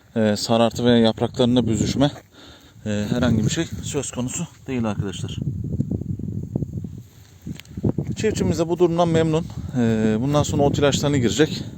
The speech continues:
Ondan sonra da yine uygulamalara devam edeceğiz. Ve, e, yine gelişmeleri sizlerle paylaşırız. Burası dediğim gibi, e, gelip geçenler için Oklalı köyünün çıkışında. Şurası, e, Tarex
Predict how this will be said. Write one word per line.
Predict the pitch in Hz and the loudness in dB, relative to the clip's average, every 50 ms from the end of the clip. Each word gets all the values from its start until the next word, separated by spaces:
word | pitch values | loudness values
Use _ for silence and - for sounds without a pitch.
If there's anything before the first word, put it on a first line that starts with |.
| - - - - - - - - - - - - - - | -12 -12 -12 -12 -12 -10 -10 -8 -8 -8 -10 -10 -8 -4
Ondan | 123 123 127 131 127 | 0 2 2 2 2
sonra | 117 - 123 113 | 2 2 0 2
da | 117 127 | 2 2
yine | 127 131 123 127 127 120 - - | 4 4 4 2 2 0 -4 -4
uygulamalara | 131 131 127 117 120 120 113 107 113 120 139 151 - - - - | -2 0 2 4 4 4 4 4 4 4 4 2 0 -2 -4 -4
devam | - - 127 123 120 113 104 95 | 0 2 4 6 6 6 4 2
edeceğiz. | 85 95 92 - 160 - - - - - - - - - - - - - - - - - - - | 0 0 2 2 2 0 -2 -6 -8 -12 -18 -16 -14 -14 -14 -14 -16 -20 -20 -20 -20 -20 -10 -2
Ve, | 120 120 127 127 | 2 4 4 6
e, | 123 113 113 110 110 110 110 110 110 110 - - - - | 6 6 6 6 6 6 6 6 4 2 0 -6 -6 -2
yine | 135 135 123 113 | 2 4 4 4
gelişmeleri | 110 113 120 117 113 - - 127 120 117 113 110 | 6 6 4 4 4 2 2 4 6 6 4 2
sizlerle | - - 113 113 117 113 113 | 0 -2 2 4 4 4 4
paylaşırız. | - - 117 110 104 98 - - 120 156 - - - - - - - - - - - - - - - - - - - - - - - - - - - - - - | 4 4 4 4 4 2 2 2 0 0 -2 -4 -8 -12 -16 -20 -20 -20 -20 -20 -20 -20 -20 -18 -18 -16 -18 -18 -20 -20 -20 -20 -20 -20 -18 -14 -12 -8 -4 0
Burası | 175 151 139 120 - | 2 2 2 4 4
dediğim | 147 135 143 139 117 | 2 4 4 4 4
gibi, | 110 120 143 151 - - - - - - | 4 4 2 2 0 -4 -12 -20 -10 -4
e, | 127 113 101 101 98 98 95 | -2 0 2 2 2 2 2
gelip | - 120 123 127 123 - - | 2 4 4 4 2 2 2
geçenler | - 120 - - 131 127 131 123 | 2 2 4 4 4 4 4 4
için | 110 - - 139 135 - - - - - _ - - - | 2 2 0 -4 -6 -8 -12 -18 -20 -20 _ -20 -4 2
Oklalı | - 139 135 - - 131 117 113 104 | 4 4 4 4 4 2 4 4 2
köyünün | - - 113 113 123 135 135 | 2 2 2 4 4 2 0
çıkışında. | - - - - - - 104 101 107 135 - - - - _ - - - - - - - - _ - | -2 -6 -8 -6 -4 -2 0 2 2 2 0 -2 -8 -14 _ -20 -20 -20 -20 -20 -20 -20 -20 _ -14
Şurası, | - - 135 120 101 - - 135 135 131 - - 117 | -2 2 2 2 4 4 2 2 0 0 -2 -4 -2
e, | 107 101 98 95 95 92 92 92 - - - - - | 0 0 2 2 2 0 0 -2 -6 -12 -20 -20 -12
Tarex | - - 123 117 113 104 - - - - | -4 0 4 4 4 4 2 -2 -8 -10